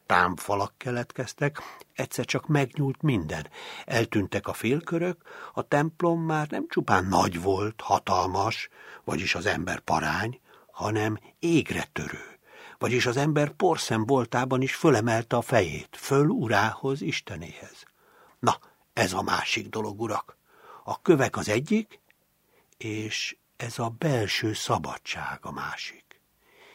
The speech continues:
Érzik, uraim, ezt az elképesztő fesztávot az anyaginak és a szelleminek, ezt az elképesztő egybeesését? Mi? Ugye?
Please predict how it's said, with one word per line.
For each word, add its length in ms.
Érzik, 500
uraim, 380
ezt 160
az 180
elképesztő 840
fesztávot 880
az 260
anyaginak 680
és 260
a 40
szelleminek, 720
ezt 180
az 120
elképesztő 840
egybeesését? 1200
Mi? 320
Ugye? 400